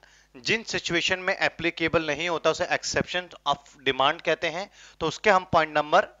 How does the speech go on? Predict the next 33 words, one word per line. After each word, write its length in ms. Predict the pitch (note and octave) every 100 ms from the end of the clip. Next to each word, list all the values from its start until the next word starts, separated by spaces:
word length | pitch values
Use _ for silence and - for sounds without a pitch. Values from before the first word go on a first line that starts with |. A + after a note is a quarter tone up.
| _ _ -
टू 100 | G3+
पर 160 | G3+ D#3+
आ 100 | C3+
चुके 280 | - - D3
हैं 180 | D3+
जहां 160 | D#3+ C#3
पर 140 | D3+
law 120 | C3 B2+
of 80 | A#2+
demand 220 | C3 C#3
एप्लीकेबल 500 | A2 A2+ B2+ C3 F#3
नहीं 160 | C#3+ G#2+
होगा। 300 | F#2 F2 E2+ _ _ _ - _ _ _ _ _ _ -
तो 60 |
बच्चे 240 | G#3 G#3 B3+ B3+
पॉइंट 220 | G#3 A3
नंबर 180 | A3 A3+
टू 200 | - A#3
क्या 140 | A#3
कहता 200 | F#3+ G3
है? 60 | G#3+
स्टेटस 600 | - - F3+ - A3+ -
सिंबल 400 | - F3 F3 F3+
गुड्स। 480 | C3 A2 - - - _ _ _ _ _ _ _ _ _ -
तो 60 |
बच्चे 280 | G#3+ G#3 B3
जो 100 | B3+
स्टेटस 560 | B3 - F#3 F3 A#3+ A3
सिंबल 420 | - F#3 G3 A3+
गुड्स 280 | F3 G#3+ -
होते 240 | G3+ G#3+
हैं 100 | F3+
ना 200 | F#3 B3